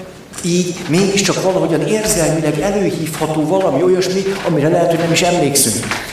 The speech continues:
Na most, a sémák, ugye emlékeztek, azt mondtuk, kialakulhatnak esetleg egy valamilyen, ö,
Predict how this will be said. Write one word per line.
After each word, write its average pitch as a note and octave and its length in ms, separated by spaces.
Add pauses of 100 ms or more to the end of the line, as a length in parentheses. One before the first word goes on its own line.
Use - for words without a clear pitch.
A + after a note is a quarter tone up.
(220)
Na F3 140
most, - 220 (200)
a D3 80
sémák, F#3 460
ugye F3+ 220
emlékeztek, F3+ 500
azt F3 140
mondtuk, F3+ 380
kialakulhatnak F3 960
esetleg D3+ 420
egy C#3+ 140
valamilyen, D#3 600 (680)
ö, C#3+ 40